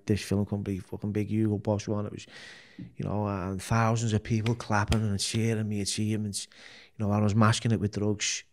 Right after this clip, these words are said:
Um, I'm standing on that, that, that red carpet on a Saturday night, right, in Cannes Film Festival. Two and a half thousand people in the cinema. On a Monday morning, I'm trying to scrape a tenner together in the same tuxedo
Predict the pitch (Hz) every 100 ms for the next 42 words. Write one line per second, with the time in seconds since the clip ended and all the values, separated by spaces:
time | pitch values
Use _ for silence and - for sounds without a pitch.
0 | - 92 90 - - - - - - -
1 | 117 - 175 190 190 185 165 - _ -
2 | 135 - 131 117 123 120 123 131 147 151
3 | 127 - 139 131 - 131 127 117 127 -
4 | - _ _ _ _ _ 104 110 - -
5 | - 110 - 104 104 101 98 101 101 107
6 | 104 107 113 - - - 127 120 117 117
7 | - 104 104 104 104 101 104 104 98 107
8 | 104 104 - - - - - 123 123 117
9 | - 127 139 160 156 160 135 120 139 143
10 | 104 - _ _ _ - 107 - 110 110
11 | - 113 104 - 110 110 120 117 110 104
12 | - - - 107 98 117 123 120 117 -
13 | 123 117 113 110